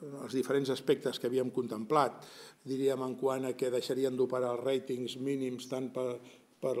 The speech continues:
pel sector públic, com indirectament, com els ràtings del sector públic ens afecten també en el món de les empreses, perquè els ràtings de les empreses espanyoles estan impactats per un ràting indesitjat del,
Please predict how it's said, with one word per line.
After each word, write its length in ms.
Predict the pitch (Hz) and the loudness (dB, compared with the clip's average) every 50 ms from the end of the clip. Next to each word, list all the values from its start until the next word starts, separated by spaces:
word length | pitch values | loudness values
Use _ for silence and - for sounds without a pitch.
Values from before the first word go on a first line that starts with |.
| 120 - | -2 -2
pel 160 | - 131 123 - | 0 0 0 0
sector 320 | - 135 123 - - 117 - | -2 -4 -4 -2 -4 -2 4
públic, 440 | 160 156 156 147 135 135 - - - - | 6 6 6 6 4 0 -2 -4 -4 2
com 180 | 170 165 160 180 | 2 4 6 6
indirectament, 840 | 185 180 151 151 151 160 165 156 - 143 131 139 151 151 135 120 107 - - - - _ - | 4 4 4 4 4 4 4 2 2 -2 0 0 -2 -2 -2 -4 -6 -10 -16 -20 -18 _ 0
com 180 | - 139 139 135 | 0 0 2 2
els 80 | 127 123 | 0 0
ràtings 400 | 139 147 143 - 151 139 135 135 | 0 0 0 0 0 0 2 2
del 100 | 139 - | 0 0
sector 300 | - 127 113 - 139 135 - | 0 -4 -4 0 0 0 2
públic 320 | 147 139 135 135 127 127 139 | 2 2 2 2 0 0 -2
ens 140 | 127 110 120 113 | -4 -4 -6 -8
afecten 420 | - - 147 120 - 139 123 117 - | -4 -4 -4 -4 -2 -6 -6 -4 -4
també 280 | 127 120 127 131 139 131 123 - - - - - - | -2 0 2 4 4 4 2 -2 -12 -16 -18 -10 -6
en 120 | 147 135 131 | -4 -4 -2
el 100 | 123 123 127 | -2 -2 -2
món 200 | 139 143 143 131 | -2 -2 0 0
de 80 | 131 127 | -2 -2
les 140 | 120 131 123 | -2 -2 -4
empreses, 560 | 120 110 131 131 135 127 113 120 120 117 - | -4 -2 0 2 2 2 2 0 -6 -8 -8
perquè 380 | - - - - - - 131 120 | -12 -12 -12 -10 -6 -6 -6 -6
els 140 | 110 113 123 | -6 -4 0
ràtings 420 | 135 139 135 139 147 131 123 117 | 2 2 2 2 0 -2 -2 0
de 120 | 131 120 117 | 0 -2 -2
les 100 | 110 110 | -2 -2
empreses 360 | 117 113 - 139 135 123 113 - | -4 -2 0 2 2 2 0 -2
espanyoles 480 | - 127 127 139 139 127 120 117 - - - - - - - - | -6 -4 -2 -2 0 0 -2 -2 -6 -10 -18 -20 -20 -20 -18 -14
estan 300 | - - - 165 143 135 - - - - 208 | -12 -4 -2 0 -2 -2 -4 -8 -2 4 6
impactats 720 | 196 170 147 - 147 127 101 - - 120 113 - - - - - - - - _ _ _ - | 6 6 6 2 -2 -4 -2 -2 -4 -4 -4 -6 -8 -12 -14 -14 -20 -20 -20 _ _ _ -2
per 140 | 143 135 131 | 0 2 4
un 200 | 131 135 135 123 123 | 4 2 2 2 0
ràting 560 | 139 143 139 - - 131 127 127 123 113 104 90 - - - - - _ - 143 | 2 2 0 0 0 -2 0 0 -2 -4 -8 -10 -14 -18 -20 -20 -20 _ -6 -2
indesitjat 720 | 139 139 123 131 117 127 127 123 - - 151 135 127 - - - - - - - | -2 0 0 0 2 2 0 0 2 2 2 2 2 -2 -6 -18 -20 -20 -20 -14
del, 260 | - 139 139 131 120 | -6 -4 -2 -2 -2